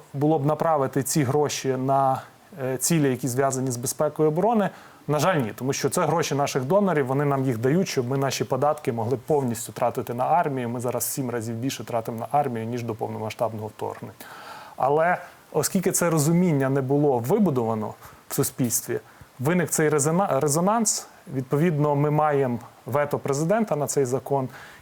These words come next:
і тепер вже питання, е, умовно, наступного року, як з цієї ситуації, як з цієї ситуації виходити. Тобто, якщо вернутись назад,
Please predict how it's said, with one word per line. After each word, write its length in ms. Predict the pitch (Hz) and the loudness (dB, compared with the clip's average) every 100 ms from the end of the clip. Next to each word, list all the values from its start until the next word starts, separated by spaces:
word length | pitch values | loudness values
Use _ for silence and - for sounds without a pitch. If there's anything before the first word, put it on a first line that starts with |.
| - | -2
і 160 | 156 | 0
тепер 340 | 139 147 180 180 | 0 0 0 2
вже 140 | 143 | 0
питання, 680 | 139 143 151 151 135 131 127 - - - - | 0 0 0 2 2 2 0 -2 -20 -14 -4
е, 160 | 120 120 | 0 0
умовно, 600 | 135 135 143 123 113 107 - - 139 | 0 2 2 2 0 -4 -12 -16 -6
наступного 640 | 139 139 - 135 139 143 | -2 0 -2 0 0 2
року, 260 | 190 190 120 | 2 2 2
як 220 | 143 - | 2 0
з 40 | |
цієї 240 | - 131 135 | -4 -2 -2
ситуації, 800 | 123 123 127 - - 120 127 | -4 0 0 0 -4 -4 -2
як 160 | 127 139 | -2 -2
з 40 | |
цієї 240 | - 123 117 | -2 -2 -2
ситуації 560 | 107 117 123 123 - 113 | -6 -4 -2 0 -2 -4
виходити. 540 | 110 110 101 - 131 - - - - - | -6 -10 -14 -14 -14 -14 -16 -16 -18 -4
Тобто, 240 | 175 165 | -4 0
якщо 220 | 175 - 196 | 0 2 2
вернутись 480 | 185 190 - 165 | 2 2 2 0
назад, 380 | 160 143 120 107 | 0 2 2 0